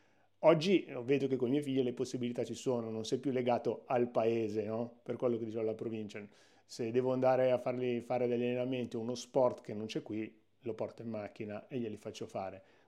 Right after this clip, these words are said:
Questa possibilità ai nostri tempi, eh, non c'era.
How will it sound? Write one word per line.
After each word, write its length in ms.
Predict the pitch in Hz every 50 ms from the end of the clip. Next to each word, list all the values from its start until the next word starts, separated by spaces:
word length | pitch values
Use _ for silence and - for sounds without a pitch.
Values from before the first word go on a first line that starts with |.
| _ _ _
Questa 440 | - - 127 - - - 135 127 - - - _ -
possibilità 800 | - 151 147 - 147 139 143 139 151 151 147 151 131 120 113 -
ai 180 | - 123 127 131
nostri 380 | 135 127 123 - - 135 139
tempi, 600 | 135 123 113 113 117 113 - 123 123 120 120 -
eh, 560 | - 117 107 101 101 104 104 104 104 104 104 101
non 180 | 117 117 120 127
c'era. 420 | - - 117 95 92 95 98 -